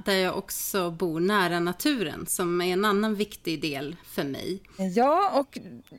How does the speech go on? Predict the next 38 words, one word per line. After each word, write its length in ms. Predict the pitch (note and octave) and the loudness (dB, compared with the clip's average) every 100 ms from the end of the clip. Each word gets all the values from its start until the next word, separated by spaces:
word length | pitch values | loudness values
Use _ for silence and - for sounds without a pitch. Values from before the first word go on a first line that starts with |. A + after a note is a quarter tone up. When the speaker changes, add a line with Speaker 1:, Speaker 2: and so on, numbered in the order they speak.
| - | -10
Speaker 2:
vad 300 | G#3 B3 D4 | 0 2 2
ska 120 | - | 2
vi 80 | D4 | 0
säga 320 | E4 C#4+ A#3+ | 4 4 6
om 220 | B3 A#3+ - | 6 4 2
<clears throat> 300 | - D4 C4 | 4 6 6
den 120 | A#3 | 6
här 80 | A#3+ | 4
podden 480 | - F#4+ E4+ A3 E3 | 4 2 4 2 4
då? 260 | A#2 F3+ - | 2 2 2
Ehm, 480 | A3 G#3+ G#3+ G#3+ G3+ | 2 4 4 2 2
det 100 | C4+ | 2
är 40 | |
väl 100 | E4 | 2
så 280 | D#4 A#3+ G3+ - | 2 2 2 0
att 120 | A3 | 0
man 120 | A3 | 2
kan 100 | A3+ | 0
se 160 | - G#3 | 2 2
den 120 | F#3 | 4
här 120 | F3+ | 2
som 280 | - F#3+ F#3 - | 0 -2 -4 -6
liksom 220 | F3+ - | -6 0
en 200 | G#3 F#3 | 2 4
del 380 | B3 C#4+ A#3+ F#3+ | 2 4 4 4
i 140 | F#3 | 2
ett 240 | F3 - - - | 0 -4 -20 -10
större 580 | - - B3+ C4 G#3+ - | -8 0 2 2 2 2
omtag 600 | A#3 G3 F3 C#4+ B3 F3+ | 4 2 0 0 0 0
som 140 | G3 | -4
vi 260 | E3 E3 D#3+ - | -4 -4 -6 -8
båda 380 | F#3+ F#3+ E3+ F3+ | -4 0 2 0
två 380 | - D4+ G#3 - | 0 0 0 0
har 140 | E3+ | -2
gjort 360 | E3 - - - | -4 -4 -10 -12
på 100 | - | -6
våra 240 | D#3+ D3 C#3+ | 0 0 0
liv. 280 | G2 D3+ | -2 -4